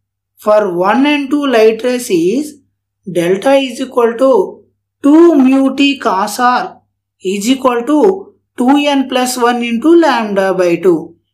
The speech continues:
Here, N is equal to zero, comma, one, comma, two, comma, three, comma, so on. We can take any value from this. Assume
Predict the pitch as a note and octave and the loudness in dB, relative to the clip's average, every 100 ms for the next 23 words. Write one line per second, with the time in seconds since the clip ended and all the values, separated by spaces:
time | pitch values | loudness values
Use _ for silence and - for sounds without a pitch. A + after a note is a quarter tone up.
0 | _ - G#3+ C4+ A3+ C#4 - - _ _ | _ -4 0 2 2 0 -4 -16 _ _
1 | - E3+ F#3+ A#3+ A#3+ B3+ - B3+ A#3+ A#3 | -10 -6 -2 0 0 -2 -2 -2 -2 -6
2 | E3+ F#3+ A3+ B3+ C4 B3+ A#3 A3 A3 G3+ | -6 -6 -2 0 0 0 -2 0 0 0
3 | E3+ F3+ G#3 A#3+ B3 A3+ A3+ A#3+ - A3+ | 0 -2 -2 -2 -2 -2 -2 -4 -2 -2
4 | B3 B3 A#3+ G3+ G#3 A#3 - - _ _ | -2 -2 -2 -2 -2 -2 -4 -10 _ _
5 | - A3 C4 B3+ A3 G3+ A#3+ C4+ - C#4 | -6 0 0 0 -2 0 0 -2 0 0
6 | A#3+ G3 E3+ F3 A3+ B3 A#3+ D4+ D#4 C4+ | 2 0 -2 -6 -6 -4 -4 -2 -2 -2
7 | A#3+ C4+ C4+ A#3 A#3 C4 A#3+ A3 G3+ A3+ | 0 0 0 -2 -2 -4 -6 -6 -6 -8
8 | G3+ - - _ _ _ _ _ _ _ | -10 -12 -18 _ _ _ _ _ _ _
9 | _ - F#3 G3+ D#4+ D4+ E4+ | _ -4 0 4 2 2 -6